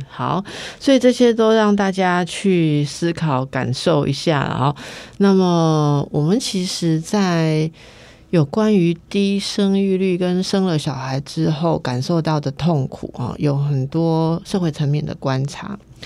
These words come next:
我，我觉得有时候我们可能也关注一下内心层面的问题。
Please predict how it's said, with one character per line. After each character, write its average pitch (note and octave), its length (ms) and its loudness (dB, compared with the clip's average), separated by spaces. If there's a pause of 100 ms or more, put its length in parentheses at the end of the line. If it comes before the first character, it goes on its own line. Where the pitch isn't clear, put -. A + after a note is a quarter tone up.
(640)
我， F#3 200 2
我 G#3 120 4
觉 D#4 140 6
得 F#4 120 8
有 C#3 160 6
时 C3 100 -2
候 E3+ 340 2 (180)
我 D#3 120 -2
们 C#3+ 220 4
可 C#3+ 180 -4
能 C3 140 2
也 C3+ 180 0
关 D#3+ 320 2
注 D#3+ 260 2
一 C#3+ 100 0
下 D3+ 260 -2
内 D#3+ 320 4
心 C#3 340 0
层 C#3+ 220 -4
面 C3+ 280 0
的 - 120 -6
问 - 320 -2
题。 - 340 -12